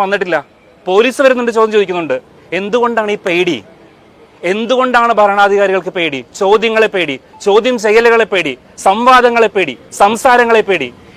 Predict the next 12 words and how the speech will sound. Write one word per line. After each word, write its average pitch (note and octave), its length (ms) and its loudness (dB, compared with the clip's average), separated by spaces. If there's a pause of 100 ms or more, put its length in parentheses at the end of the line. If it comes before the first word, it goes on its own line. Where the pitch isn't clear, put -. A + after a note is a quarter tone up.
(120)
ഇതെല്ലാം G3 420 2
ഫാസിസത്തിൻ്റെ G3+ 600 0
ലക്ഷണങ്ങളാണ്, A3+ 520 -2 (480)
ഇതെല്ലാം A#3 340 4
ഭരണകൂട A#3+ 500 4 (300)
ഭീകരതയുടെ A#3+ 540 4
ലക്ഷണങ്ങളാണ്. A3+ 480 -2 (400)
അതെല്ലാം G3+ 400 2 (180)
ഈ - 20 -2 (180)
അരമനയിലും A3 520 0
കാണുമ്പോൾ G#3+ 420 2 (360)
സങ്കടമുണ്ട്, G3 520 0